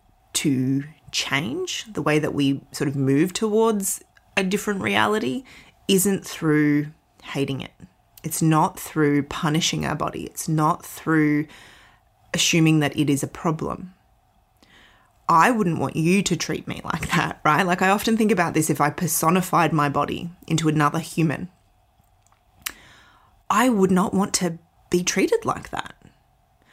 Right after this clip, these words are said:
I would not want you to assume the worst of me. I would not want you to assume that I was just out to get you when I was trying to get your attention. I wouldn't want that, right? If we were friends, and we are, you-, right? Like, I wouldn't want that.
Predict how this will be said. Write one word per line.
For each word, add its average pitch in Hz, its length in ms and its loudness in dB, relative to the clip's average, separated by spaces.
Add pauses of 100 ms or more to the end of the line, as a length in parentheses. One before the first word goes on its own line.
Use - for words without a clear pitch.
(220)
I 202 80 0
would 208 140 2
not 220 300 4
want - 200 -2
you 180 80 4
to 156 100 2
assume 151 320 0
the 143 80 0
worst - 400 -6
of 151 120 -8
me. - 180 -6
I 160 80 -2
would 185 160 0
not 208 340 2
want 202 160 -4
you 165 120 0
to 143 100 0
assume 147 480 -2
that 156 200 -2
I 160 120 0
was 143 180 -2
just - 240 -6
out - 220 0
to - 80 -4
get - 220 -6
you - 280 -12 (240)
when 156 160 0
I 131 80 4
was 151 160 0
trying - 220 -4
to 147 80 -2
get - 160 -2
your - 100 -4
attention. - 560 -10 (880)
I 196 60 -2
wouldn't 214 200 2
want 277 200 -2
that, - 200 -6 (220)
right? 170 240 0
If 226 140 -4
we 214 100 4
were 214 120 0
friends, 311 600 -4 (420)
and - 80 -2
we 466 120 4
are, 427 360 -2
you-, 277 160 -4
right? 330 340 4
Like, 277 320 -2 (360)
I 277 120 2
wouldn't 302 280 2
want 247 240 -2
that. - 260 -4